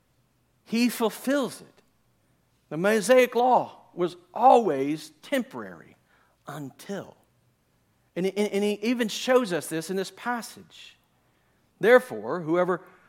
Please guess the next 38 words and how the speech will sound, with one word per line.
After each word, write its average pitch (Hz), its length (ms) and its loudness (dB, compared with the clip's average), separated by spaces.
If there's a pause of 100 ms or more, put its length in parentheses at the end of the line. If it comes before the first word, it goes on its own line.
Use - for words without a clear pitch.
uh, - 40 -6
uh, 160 600 4
I'm 175 100 -2
sorry, 147 280 2
let 160 100 -2
me, 165 140 -4
let 160 100 -4
me 165 80 -4
step 151 240 -8
back. 143 260 0
"For 160 140 -8
truly 247 380 2
I 196 100 4
say 226 240 2
to 190 60 -4
you, 165 260 -4
until." 180 640 2 (880)
As - 60 -14
soon 269 160 2
as 226 100 0
you 262 100 0
hear 262 120 0
that 233 160 4
word, 214 240 4
you 175 80 -4
recognize 170 340 0
there's 135 140 -10
a 143 100 -8
limitation 160 560 -8
on 87 60 -20
it, - 120 -20 (200)
right? 139 280 -6
"Until 185 460 2 (880)
heaven 190 260 2
and 196 120 2
earth 196 180 2
pass 185 260 0
away, 151 340 -4